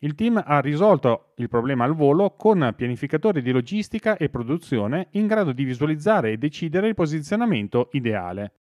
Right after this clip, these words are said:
Questo tipo di trasformazione digitale sembra certamente ripagare nel tempo perché la modifica e l'ottimizzazione degli impianti di produzione esistenti sono sempre molto costosi.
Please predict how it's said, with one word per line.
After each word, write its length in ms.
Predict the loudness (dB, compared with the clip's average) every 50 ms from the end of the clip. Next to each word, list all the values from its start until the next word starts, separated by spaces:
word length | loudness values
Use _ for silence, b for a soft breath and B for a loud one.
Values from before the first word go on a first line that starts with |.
| _ _ _
Questo 240 | -6 -4 -4 -2
tipo 220 | -2 -2 0 2 2
di 100 | 2 2
trasformazione 640 | 0 -4 -4 -2 -2 -2 -2 0 0 0 0 0
digitale 560 | -2 -4 -6 -6 -2 2 2 2 4 2 0
sembra 340 | -2 -2 -2 0 0 0 0
certamente 720 | 0 0 -2 -2 0 0 0 0 -2 -2 -2 -2 -2 -2
ripagare 480 | -2 -2 -2 -2 0 2 2 2 2 0
nel 200 | -2 -4 -4 -4
tempo 380 | -4 -4 -4 -4 -2 -4 -4
perché 360 | -2 -2 -4 -4 -2 -2 -2 -2
la 100 | -2 -2
modifica 680 | -4 -4 -2 -2 -2 -2 -2 -4 -6 -6 -8 -10 -4
e 140 | -2 0 0
l'ottimizzazione 720 | 0 0 0 0 0 0 0 0 -2 0 0 0 0 0
degli 180 | 0 -2 -2 -2
impianti 400 | -4 -2 -2 -2 -2 -2 -2 -4
di 140 | -4 -4
produzione 480 | -4 -4 -4 -4 -4 -4 -2 0 0 0
esistenti 640 | -2 -4 -6 -10 -8 -6 -4 -4 -4 -4 -6 -8 -6
sono 240 | -4 -2 -2 -2 -2
sempre 400 | -2 -4 -4 -4 -4 -2 -2 0
molto 340 | 0 -2 -2 -2 -4 -4
costosi. 640 | -4 -2 -4 -6 -2 -4 -4 -4 -4 -6 -6 -8 -8